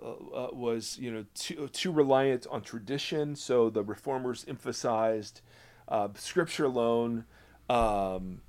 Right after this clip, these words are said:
Christ alone was, um, you know, it's, it is his finished work. It is not the indulgences. It is not, uh, it, it's, it's only his work. It, we don't need priests.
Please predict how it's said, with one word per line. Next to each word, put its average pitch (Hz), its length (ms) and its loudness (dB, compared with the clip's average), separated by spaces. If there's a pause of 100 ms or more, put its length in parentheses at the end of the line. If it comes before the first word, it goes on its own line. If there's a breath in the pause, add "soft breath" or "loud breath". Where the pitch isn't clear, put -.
(320 soft breath)
Christ 180 500 6
alone 143 640 4
was, 113 840 4
um, 98 680 -2
you 120 100 -4
know, 113 120 -2
it's, 120 280 -4
it 127 180 -6
is 110 140 -4
his 160 340 6
finished 139 420 0
work. 120 360 -2
It 110 80 -2
is 104 120 -6
not 117 240 -2
the 110 200 -2
indulgences. 113 920 0
It 107 100 -2
is 101 160 -4
not, 107 420 -2 (560 soft breath)
uh, 101 460 0
it, - 80 -4
it's, 135 400 -6
it's 127 320 2
only 165 320 6
his 135 340 2
work. 104 300 -2
It, 135 180 -6
we 131 100 2
don't 135 200 0
need 127 220 0
priests. - 720 -6